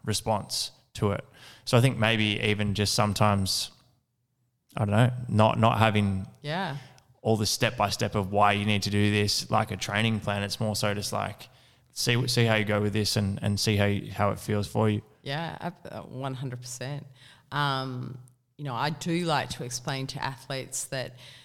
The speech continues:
Speaker 2: our nervous system cannot be in that survival mode and in healing mode at the same time.
Speaker 1: Creation, yeah.
Speaker 2: So it's like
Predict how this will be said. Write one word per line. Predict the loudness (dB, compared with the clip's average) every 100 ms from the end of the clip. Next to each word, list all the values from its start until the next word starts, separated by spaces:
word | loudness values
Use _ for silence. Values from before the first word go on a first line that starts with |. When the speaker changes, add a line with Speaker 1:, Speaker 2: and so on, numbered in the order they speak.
| _ _
Speaker 2:
our | -8 -4
nervous | -4 -4 -4
system | -6 -6 -6 -6 -6 -6 -10 -12
cannot | -8 -4 -4 -4
be | -6 -6
in | -6 -8 -6
that | -6 -6
survival | -6 -4 -2 -2 -4
mode | -6 -4 -4 -8 -12 -10
and | -6 -4 -4
in | -6
healing | -8 -8 -8 -6 -6
mode | -6 -8
at | -8
the |
same | -8 -6 -6
time. | -6 -6 -4 -4
Speaker 1:
Creation, | -2 0 -2 -2 -2
yeah. | 0
Speaker 2:
So | 0 0 -2
it's | -2 -6 -8 -6 -2
like | -2 -2 -6